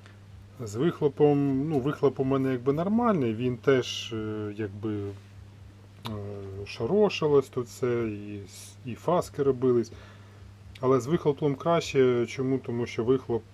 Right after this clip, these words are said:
він все одно під великим тиском виходить. А впуск йому на початку, то як відкривається клапан, тут не повинно нічого йому заважати. А в мене виходить, що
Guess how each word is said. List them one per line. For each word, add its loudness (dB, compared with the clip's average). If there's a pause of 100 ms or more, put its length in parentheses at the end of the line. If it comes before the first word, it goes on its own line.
він -2
все -4
одно 2
під -6
великим 2
тиском -2
виходить. -2 (920)
А 0
впуск -4
йому 2 (120)
на -4
початку, 2
то 6
як -2
відкривається -2
клапан, 2 (100)
тут -6
не -2
повинно 2 (300)
нічого 4
йому 0
заважати. -2 (640)
А -6
в -4
мене 2
виходить, 0
що -2